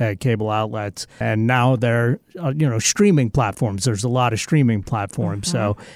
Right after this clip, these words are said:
Speaker 1: and, you know, so there's so many different choices.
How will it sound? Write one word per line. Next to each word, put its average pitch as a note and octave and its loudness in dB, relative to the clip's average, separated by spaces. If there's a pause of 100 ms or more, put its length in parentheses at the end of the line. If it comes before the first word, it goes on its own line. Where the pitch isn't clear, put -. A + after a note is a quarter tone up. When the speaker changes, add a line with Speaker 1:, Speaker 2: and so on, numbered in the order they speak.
(100)
Speaker 1:
and, A2 -4
you C3+ 0
know, G#2+ -2
so B2 -2
there's A2 0
so F3 4
many C#3+ 4
different B2 2
choices. C#3 2